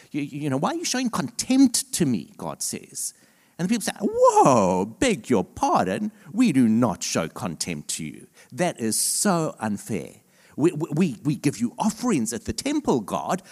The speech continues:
How could you possibly say that we're showing contempt to you?" And God says, Yes, but don't think I'm blind. I do notice that you only offer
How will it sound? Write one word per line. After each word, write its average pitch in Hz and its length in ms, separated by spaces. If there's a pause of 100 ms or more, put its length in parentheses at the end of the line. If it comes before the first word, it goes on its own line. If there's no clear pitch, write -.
How 254 100
could 170 140
you 147 80
possibly - 560
say - 240
that - 180
we're 104 80
showing 82 240
contempt 78 480
to - 80
you?" - 160 (500)
And 98 80
God 95 140
says, 73 240
Yes, 90 480
but - 240 (140)
don't - 300
think 117 260
I'm 90 220
blind. - 800 (220)
I 101 120
do 110 340
notice 101 500
that - 240
you 101 120
only 104 300
offer - 580